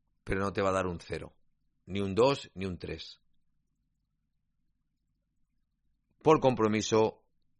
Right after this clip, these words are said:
por lucha, por intensidad, creo que es injusta la situación de Javi López. Es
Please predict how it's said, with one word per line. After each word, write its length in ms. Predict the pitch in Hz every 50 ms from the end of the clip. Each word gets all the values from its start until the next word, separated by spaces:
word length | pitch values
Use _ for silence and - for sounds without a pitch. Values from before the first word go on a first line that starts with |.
| _ _ _ _ _ _
por 200 | - 135 143 127
lucha, 520 | 113 104 101 92 - 113 104 101 101 98 - _ _ _ _ _ _ _ _ _ _ _ -
por 160 | - 123 139
intensidad, 760 | 139 120 104 117 107 98 - 104 92 87 95 92 90 90 - _ _ _ _ _ _ _ _ _ _ _ _ _ _ _ _ _ _ _ _ _ _ _ _ _ _ _ _ _ -
creo 220 | 120 123 127 101
que 120 | 95 117
es 180 | 123 - - - - _ _ -
injusta 540 | 98 92 87 - - 139 143 - - 87 78
la 100 | 76 -
situación 400 | 82 78 76 78 - - 73 73
de 60 | 73
Javi 220 | - - 78 82
López. 280 | 82 - - - _ _ _ _ _ _ _ _ _ _ _ _ _ _ _ _ _ _ _ _ _ _ _ _ _ _ _ _ _ _ _ _ _ _ _ _ _ _ _ _ -
Es 280 | 107 139 147 - -